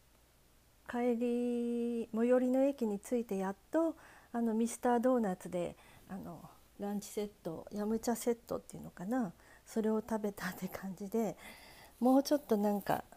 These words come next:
気楽に行ければよかったんですけれど、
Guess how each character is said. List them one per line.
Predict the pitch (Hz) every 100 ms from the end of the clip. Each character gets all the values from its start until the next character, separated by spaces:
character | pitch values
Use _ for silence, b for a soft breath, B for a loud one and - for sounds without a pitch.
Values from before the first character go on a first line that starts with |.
| -
気 | -
楽 | 247 254 262
に | 254 254 254 - -
行 | 233
け | 247
れ | 254
ば | 226
よ | 196
か | 196 190
っ |
た | 190 190
ん | 190
で | 175 185
す | -
け | 180
れ | 180
ど、 | 185 180